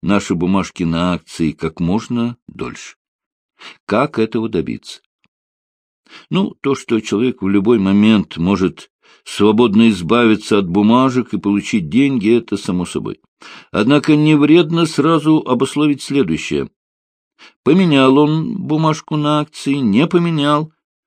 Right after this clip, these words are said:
На выплату дивидендов это никак не повлияет. Подошел срок, шлепает клиент, к примеру, в сберкассу, показывает наш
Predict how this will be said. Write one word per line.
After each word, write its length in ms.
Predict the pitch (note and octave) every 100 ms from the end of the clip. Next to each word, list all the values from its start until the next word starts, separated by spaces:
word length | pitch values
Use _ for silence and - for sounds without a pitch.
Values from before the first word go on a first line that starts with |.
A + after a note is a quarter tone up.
| _ _
На 240 | E2+ B2 C3+
выплату 540 | A#2+ C3 A#2+ A#2+ B2
дивидендов 760 | G2+ F#2+ E2+ G#2 D#3 D#3+ E3 - -
это 240 | A2 A#2
никак 440 | A2+ G#2 G#2+ G#2+
не 60 | A2
повлияет. 680 | G#2+ G2 F#2 C#2+ B1+ - _ _ - - -
Подошел 460 | E3+ E3+ - C#3 -
срок, 540 | C#3+ F3 F#3+ - - _ -
шлепает 640 | - A#2 A2+ A#2+ G2+ D#2
клиент, 520 | - F#2+ G#2+ G2 F2
к 100 | -
примеру, 460 | - G#2 F#2+ F2 D#2+ _ _ -
в 80 |
сберкассу, 800 | E2+ F2 C3 - - D#3 - D3+ - - - -
показывает 640 | E3+ E3+ B2 A2 G2+ -
наш 360 | G2 F2 -